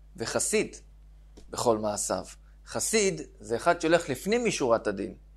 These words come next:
לא הולך בשורת הדין. אז אם כתוב צדיק זה שורת הדין, חסיד זה לפנים משורת הדין. אלא, בתחילה, כשאדם מת-, כשהקדוש ברוך הוא מתחיל לדון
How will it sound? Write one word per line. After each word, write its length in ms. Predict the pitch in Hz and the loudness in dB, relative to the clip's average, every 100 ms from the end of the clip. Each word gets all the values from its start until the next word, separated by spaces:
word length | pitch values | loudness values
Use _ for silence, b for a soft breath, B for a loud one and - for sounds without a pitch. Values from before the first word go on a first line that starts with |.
| - | -2
לא 140 | 107 | 4
הולך 280 | 190 190 - - | 4 4 0 -8
בשורת 460 | 117 - 123 120 117 | -8 -2 4 6 4
הדין. 260 | 98 98 - - - - - - - - - - - | -2 -6 -10 -20 -20 -20 -20 -20 -20 -20 -20 -14 -8
אז 340 | 90 - - - - - | -8 -8 -10 -18 -20 -2
אם 120 | 170 180 | 2 4
כתוב 260 | 170 170 | 4 2
צדיק 500 | - 156 139 156 151 | 4 2 4 0 0
זה 160 | 120 123 | -6 -4
שורת 360 | - 135 143 | 2 4 4
הדין, 360 | 147 135 117 92 | 2 0 -4 -6
חסיד 520 | - 127 - 226 151 - | -8 -4 0 0 0 -8
זה 140 | 113 131 | -4 -2
לפנים 300 | - 143 131 | -2 -4 -4
משורת 380 | 120 117 110 | 0 0 2
הדין. 240 | 110 104 107 - - - b b b b b - | -2 -4 -10 -16 -20 -20 b b b b b 4
אלא, 200 | 160 104 - - - - | 4 4 -2 -18 -20 -2
בתחילה, 640 | 139 170 - 165 196 143 139 - - - - - - - | 0 2 2 6 8 6 0 -10 -20 -20 -20 -20 -18 2
כשאדם 340 | 131 127 147 | 4 6 4
מת-, 260 | 135 - - | 2 -4 -8
כשהקדוש 400 | - 143 151 165 | 0 2 4 2
ברוך 160 | 147 151 | 2 0
הוא 80 | 156 | 0
מתחיל 340 | - - 175 | 0 4 6
לדון 440 | 143 127 139 131 | 6 4 2 0